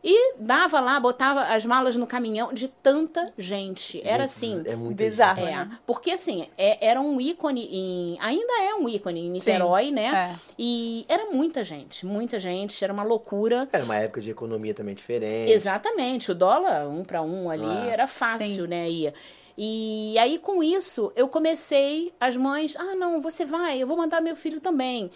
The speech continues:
Speaker 1: E aí a tia Tânia me chamou pra ser guia dela, né?
Speaker 3: Legal.
Speaker 1: Então nessa época, assim, aí eu levava, as mães tinham super confiança, né?
Speaker 3: Uhum.
Speaker 1: E assim eu fui até eu me casar.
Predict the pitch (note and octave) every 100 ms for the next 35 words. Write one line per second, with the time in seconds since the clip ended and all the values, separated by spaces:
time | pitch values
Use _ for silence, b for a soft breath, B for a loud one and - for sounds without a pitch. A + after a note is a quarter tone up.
0 | B B B D4+ E4 E4+ F4 F4+ - _
1 | D#4 D#4+ E4 E4 E4 E4 D#4+ D4+ D#4 D#4
2 | F#4 E4 C4+ C4+ F3+ G3 _ _ - F#3+
3 | D#3+ C3+ C3+ G#3+ A3 G3+ G3 F#3 F#3 -
4 | A3 G#3+ A#3+ C4+ C#4+ D4+ D4 C4+ B3+ D#4+
5 | D#4+ C#4+ C4 A3+ F#3+ G#3 A#3+ B3+ G#3+ A#3
6 | A#3+ C4 A#3+ B3+ E4 G3+ G#3+ G#3 G#3+ G#3
7 | A#3 G#3 A#3 A#3 B3 A3+ A3 D4 - G4+
8 | - b b b G#3 G#3+ A#3+ A#3 A3+ C#4+
9 | _ - F#4+ G#4+ A4 - E4+ F4+ F4 -
10 | D4 C#4+ E4 F#4 - _ _ _ _ _
11 | - - G#3+ G#3+ - A3+ A#3+ C#4 D#4+ E4
12 | _ A3+ B3+ C4 D#4 E4+ G#3 E3